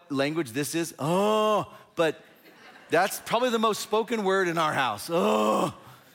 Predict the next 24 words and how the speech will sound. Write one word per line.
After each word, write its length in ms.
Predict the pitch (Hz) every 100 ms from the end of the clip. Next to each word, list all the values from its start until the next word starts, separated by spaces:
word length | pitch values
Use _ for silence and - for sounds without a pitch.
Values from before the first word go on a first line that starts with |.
| - - - - - - - _ _ _ -
you 80 |
need 120 | 208 254
to 60 |
go 120 | 240
clean 220 | 208 233 240
your 120 | 220
room." 260 | 170 110 -
Oh, 400 | 196 214 196 160 -
this 160 | 202
is 100 | 247
not 200 | 226 220
that. 300 | 190 131 - - -
This 180 | 214 302
is 120 | 269
not 200 | 269 226
God 220 | 220 208
saying, 360 | - 202 185 170
"Hey, 200 | 151 135
honor 280 | 143 175 202
the 80 | 190
Sabbath 520 | - 165 143 139 - - - - _ _ _ _ _ -
or 180 | 147 139
else." 320 | 110 82 -
Oh, 580 | 123 123 - - - -